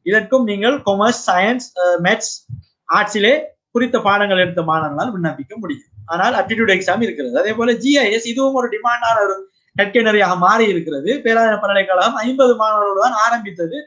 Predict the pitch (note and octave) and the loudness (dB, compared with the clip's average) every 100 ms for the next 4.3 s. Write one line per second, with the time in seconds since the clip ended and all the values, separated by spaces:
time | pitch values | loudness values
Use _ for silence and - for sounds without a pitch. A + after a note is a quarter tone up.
0 | _ _ _ - F#3+ G3 B3 A3 B3+ C#4+ | _ _ _ -2 -2 2 4 6 4 4
1 | C#4+ B3 A3 G#3 G#3+ G3+ G3 F#3 B3 A3 | 4 2 2 0 0 0 0 0 0 -2
2 | G3 E3+ D#3+ C#3+ C#3+ C#4 D4 - _ _ | -6 -8 -6 -6 -6 -10 -10 -18 _ _
3 | G3 B3 B3 A3 G3 G#3+ B3 A3 G#3+ F#3+ | -12 -4 -2 0 0 0 0 0 0 -2
4 | E3+ G3+ A3+ | 0 2 2